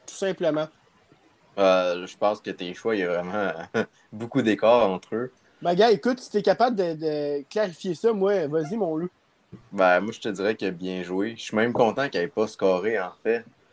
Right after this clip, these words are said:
Speaker 2: Parce que, ben, je veux dire, j'aurais été content s'il avait scoré, mais s'il avait scoré, les partisans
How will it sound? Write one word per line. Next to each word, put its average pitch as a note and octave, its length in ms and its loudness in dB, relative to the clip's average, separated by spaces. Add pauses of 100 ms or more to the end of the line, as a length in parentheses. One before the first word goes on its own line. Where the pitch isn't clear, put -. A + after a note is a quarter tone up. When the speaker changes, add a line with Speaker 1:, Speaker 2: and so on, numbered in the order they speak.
(300)
Speaker 2:
Parce F2 220 -6
que, E2 680 0 (400)
ben, G2 220 6
je E2+ 60 -6
veux F#2 60 -2
dire, G2 140 2
j'aurais F#2 220 4
été F2+ 140 -2
content F#2+ 320 0
s'il - 100 -4
avait F2 160 0
scoré, G2 400 0
mais F2 240 -4 (160)
s'il - 200 -4
avait F2+ 180 2
scoré, F2+ 720 -2
les E2+ 100 -8
partisans F2+ 800 0